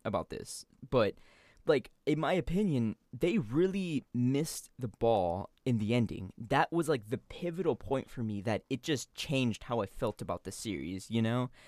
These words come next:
I still love the series, but I feel like it could have had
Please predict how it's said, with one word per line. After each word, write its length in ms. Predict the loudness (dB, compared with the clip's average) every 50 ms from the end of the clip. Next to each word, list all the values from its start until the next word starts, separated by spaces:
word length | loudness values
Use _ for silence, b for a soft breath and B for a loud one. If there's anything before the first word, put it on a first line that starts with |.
| b b b b
I 120 | -4 -4
still 220 | -2 -2 0 0 0
love 280 | 2 2 2 2 0
the 80 | -4 -6
series, 520 | -6 -6 -6 -6 -4 -4 -6 -6 -8 -10 -14 -20 _ _ _ _ _ _ _ -20 -12 -4
but 160 | 0 2 2
I 80 | 2 2
feel 200 | 0 -2 -2 0
like 160 | 0 0 -2
it 80 | -4 -6
could 140 | -4 -2
have 100 | -2 -2
had 300 | -2 -4 -6 -6 -6 -6